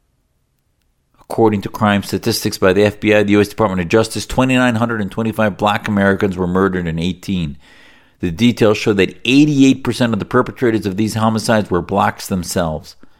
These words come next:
Yet no logical, honest person would blame all black Americans for these deaths.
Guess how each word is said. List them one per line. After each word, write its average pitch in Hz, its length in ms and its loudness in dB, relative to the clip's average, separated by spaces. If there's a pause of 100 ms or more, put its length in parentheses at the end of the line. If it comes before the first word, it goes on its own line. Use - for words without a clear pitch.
(400)
Yet 95 240 2
no 110 160 4
logical, 117 720 2
honest 110 340 2
person 107 300 0
would 87 160 -2
blame 98 240 2
all 113 140 4
black 107 340 0
Americans 98 480 2
for 92 180 -4
these 85 220 -2
deaths. - 520 -4